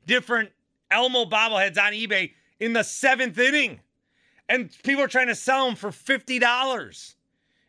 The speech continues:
and people are bidding on 'em. These Elmo bobbleheads. So, so many people. So, I, on one hand, I was like, "Well, why didn't I just get two?"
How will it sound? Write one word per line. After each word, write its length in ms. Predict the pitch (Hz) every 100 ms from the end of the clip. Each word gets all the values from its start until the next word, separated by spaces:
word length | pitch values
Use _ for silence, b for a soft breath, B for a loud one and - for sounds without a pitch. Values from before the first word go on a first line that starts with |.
| -
and 100 | 190
people 200 | 247 262
are 80 | 226
bidding 480 | 135 240 277 262 180
on 180 | 120
'em. 220 | 92 78 _ _ _ _ _ _
These 200 | 196 190
Elmo 380 | - 208 247 247
bobbleheads. 920 | 180 208 233 226 147 120 85 - - _ _ _ _ _ _ _
So, 180 | - 208
so 480 | 190 - - 277 294
many 220 | 277 226
people. 280 | 160 208 180
So, 280 | - 247 - b b b
I, 240 | 220 208
on 80 | 254
one 160 | 285 269
hand, 240 | 254 233
I 80 | 202
was 100 | 170
like, 180 | 180 160
"Well, 140 | 175 175
why 140 | 202
didn't 140 | 247
I 60 | 233
just 200 | 202 -
get 220 | 202 151
two?" 540 | - 240 208 143 151